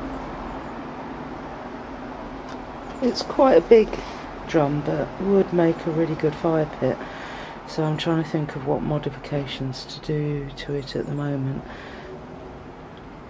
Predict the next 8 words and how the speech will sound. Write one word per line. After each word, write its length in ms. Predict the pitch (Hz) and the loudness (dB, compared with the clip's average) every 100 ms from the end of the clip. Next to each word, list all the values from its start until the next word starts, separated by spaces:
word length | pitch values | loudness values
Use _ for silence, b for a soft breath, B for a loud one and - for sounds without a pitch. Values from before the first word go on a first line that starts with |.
| - - - - | -16 -16 -12 -6
Um, 240 | 139 139 | -4 -2
and 120 | 143 | 0
obviously 320 | 156 147 - | 0 -2 -2
across 380 | 127 - 147 - | -2 0 -4 -4
the 80 | - | -8
top 320 | - 135 135 | -4 -4 -6
I 120 | 131 - | -10 -8
should 240 | - - | -6 -6